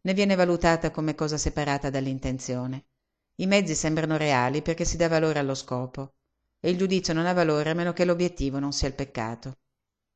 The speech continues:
Otto. Il corpo non può esser visto se non attraverso il giudizio. Vedere il corpo è un segno della tua mancanza di visione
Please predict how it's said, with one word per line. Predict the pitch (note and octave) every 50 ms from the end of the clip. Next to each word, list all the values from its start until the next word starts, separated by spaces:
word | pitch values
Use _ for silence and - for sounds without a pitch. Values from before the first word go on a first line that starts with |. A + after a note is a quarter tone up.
| _ _ _ _ _ _ _ _ _ _ _ _ _ _ _ _ _ _ _ _ _ _ _ _ _ _ _ _ _ _ _ _ _ _ _ _ _ _ _ _ _ _ _ _ _ _ _ _ _ _ _ _ _ _ _ _ _ _ _ _ _ _ _ _ _ _ _ _ _ _ _ _ _ _ _ _ _ _ _ _ _ - -
Otto. | C3+ C#3 C3+ C3 - - - C#3+ C#3+ C#3+ - _ _ _ _ _ _ _ _ _ _ _ _ _ _ _ _ _ _ _ _ _
Il | - F#3 F3+
corpo | - G3+ F#3+ G3 G3 G3 G#3 G3+ G3 - G3+
non | D3+ F#3 G3 G3
può | G3+ G3
esser | F3 E3+ E3+ - - F3 E3
visto | D#3 C#3+ C3 C3 C3 - - - C#3 C#3
se | C#3 - E3+
non | D#3+ D#3+ D#3 D#3
attraverso | D3+ D3+ E3+ D#3+ D3+ D3+ D3 C#3 - - D3+
il | C#3+
giudizio. | C#3 C#3 B2+ B2+ A#2+ - - - - C3 C3+ - - _ _ _ _ _ _ _ _ _ _ _ _ _ _ _ _ _
Vedere | - E3 E3+ F3 G3 G3+
il | G3+ F#3+ G3+
corpo | - F#3+ F3 F3 F3+ F3 - - G3 - - -
è | - F#3
un | F#3 F3+
segno | D#3+ - G3 F3+ F#3 F#3+ F#3
della | F3 E3 D#3 D3+
tua | D3+ E3+ D#3
mancanza | D#3 D3+ D3+ - D#3+ D3+ D#3 D3+ -
di | D#3 D3+
visione | D3 D3+ D3 D3+ C#3+ C3+ C3+ C3 C3 C3+ C#3 C#3 C#3 _